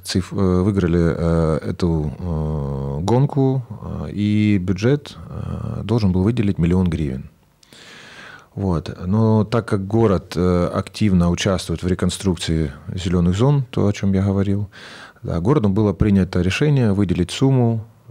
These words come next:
значительно больше, практически в сто раз. То есть, э, сумма сегодняшней реконструкции — это сто миллионов гривен. Вот приблизительно вот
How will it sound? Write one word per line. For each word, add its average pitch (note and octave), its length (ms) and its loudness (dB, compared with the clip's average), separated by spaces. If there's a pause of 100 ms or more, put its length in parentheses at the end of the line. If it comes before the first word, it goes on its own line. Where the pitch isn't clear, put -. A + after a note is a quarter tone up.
(120)
значительно F2+ 440 -2
больше, A2 520 0
практически F#2 520 -4
в - 60 -4
сто G2 220 0
раз. - 340 -8 (260)
То G#1+ 100 -10
есть, - 220 -12
э, - 920 -10
сумма A#2 560 0
сегодняшней A#2+ 500 0
реконструкции — G2 880 0
это G2 560 -2
сто G2+ 360 -2 (120)
миллионов F2 460 -2
гривен. D#2 340 -6 (300)
Вот - 160 -20 (640)
приблизительно F2 640 -2
вот - 240 -10